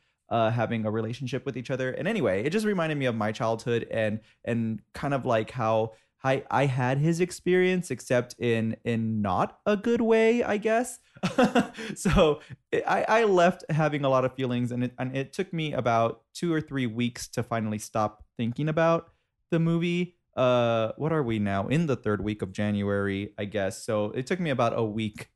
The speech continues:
or two to, to kind of, like, get over thinking about it every single day. <laughs> But, um, I don't know. I recommend it for people who have the, the patience to sit through a movie that is kind of boring in the beginning. I mean, that was my feeling,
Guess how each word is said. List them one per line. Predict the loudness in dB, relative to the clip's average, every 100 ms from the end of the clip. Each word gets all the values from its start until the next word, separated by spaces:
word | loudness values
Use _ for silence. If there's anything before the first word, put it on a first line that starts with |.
| _ _ _ _ _ -8
or | -2 -2
two | -4 -6 -4 -6 -6
to, | -2 -2 -2 -8
to | -10
kind | -6 -6
of, | -4
like, | -4 -4 -8 _ _ _ 0
get | 4
over | 4 2
thinking | -2 -2
about | 2 4 4
it |
every | 2 2 0
single | 0 0
day. | 4 4 4 4 2 4 2 2 -8
<laughs> | -6
But, | 0 2 2 0
um, | 0 0 -2 -6 _ _ _ _ -2
I | 2
don't | 4
know. | 4
I | 4
recommend | 4 2 0 0
it |
for | -2
people | -2 -2 0
who | 2 2
have | 0 0
the, | 0 0 -2 _ -8
the | -2
patience | 0 0 -2 -4
to | -6
sit | -4 -4
through | 0 2
a |
movie | 2 2 2
that | 2
is | 0 -2
kind | -2 0
of | 0
boring | -2 -2 0
in | 0
the | -2
beginning. | -4 -2 0 -2 0
I |
mean, | 0
that | 4
was | 2 2
my | -4 -2 -4
feeling, | -2 0 2 2 0